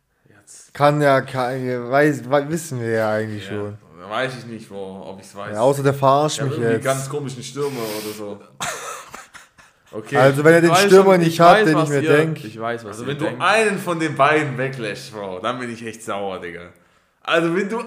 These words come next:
Speaker 1: einen von
Speaker 2: Aber
Speaker 1: den
Speaker 2: für solche Moves ist der bekannt, komisch zu sein.
Speaker 1: Okay, dann erklär mal bitte, bevor ich hier komplett ausflippe.
Speaker 3: Bevor hier die kuriosesten Gerüchte jetzt hier umgehen und ihr euch noch weiter den Kopf zerbrecht. Ja, rechter Flügel, machen wir's ganz kurz,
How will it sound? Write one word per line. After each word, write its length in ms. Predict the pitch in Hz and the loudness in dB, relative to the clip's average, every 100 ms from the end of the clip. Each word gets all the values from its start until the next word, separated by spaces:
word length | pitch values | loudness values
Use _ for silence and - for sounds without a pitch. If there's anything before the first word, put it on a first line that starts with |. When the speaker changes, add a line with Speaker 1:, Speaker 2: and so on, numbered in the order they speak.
| - | -8
Speaker 1:
einen 400 | 196 226 262 240 220 | 0 2 2 0 2
von 40 | |
Speaker 2:
Aber 260 | 135 151 170 | 4 6 6
Speaker 1:
den 80 | 160 | 2
Speaker 2:
für 120 | 165 | 2
solche 320 | 165 196 165 | 6 6 6
Moves 360 | 165 202 180 151 | 2 2 2 -2
ist 100 | - | 0
der 80 | 147 | 0
bekannt, 400 | 135 135 156 151 | 0 0 0 0
komisch 440 | - 147 139 135 | 0 0 -2 -8
zu 100 | 117 | -10
sein. 200 | 101 104 | -8 -4
Speaker 1:
Okay, 140 | 104 208 | 0 0
dann 180 | 196 | 0
erklär 320 | 143 151 165 170 | -2 -4 -2 -2
mal 140 | 139 | -2
bitte, 200 | 123 120 | -6 -10
bevor 300 | 110 110 113 | -12 -10 -8
ich 120 | 107 | -8
hier 100 | 110 | -10
komplett 380 | 98 107 101 107 | -12 -14 -12 -12
ausflippe. 440 | 92 98 98 95 | -12 -16 -20 -18
Speaker 3:
Bevor 360 | 107 117 123 131 | -14 -8 -4 -2
hier 280 | 127 123 120 | 0 -2 -2
die 280 | 113 113 113 | -6 -12 -14
kuriosesten 800 | - 123 120 123 127 120 - 120 | -12 -10 -8 -8 -8 -10 -12 -10
Gerüchte 420 | 117 117 131 135 | -8 -8 -10 -14
jetzt 140 | 123 - | -16 -12
hier 160 | 123 | -12
umgehen 560 | 107 120 117 120 120 117 - | -10 -10 -8 -8 -10 -12 -18
und 180 | 110 113 | -16 -10
ihr 100 | 110 | -10
euch 160 | 110 | -10
noch 180 | 113 110 | -12 -10
weiter 300 | 113 117 113 | -6 -6 -8
den 160 | 113 110 | -14 -12
Kopf 260 | 120 - | -14 -14
zerbrecht. 720 | - 113 110 113 110 _ _ _ _ _ _ _ | -14 -12 -10 -12 -12 _ _ _ _ _ _ _
Ja, 320 | 98 104 98 _ _ _ _ _ | -12 -12 -12 _ _ _ _ _
rechter 300 | 104 120 - | -6 -6 -6
Flügel, 480 | 113 117 120 117 113 | -8 -6 -4 -4 -6
machen 180 | 110 107 | -8 -10
wir's 160 | 101 | -10
ganz 280 | - 107 107 | -10 -10 -10
kurz, 380 | - 107 104 - | -12 -14 -14 -20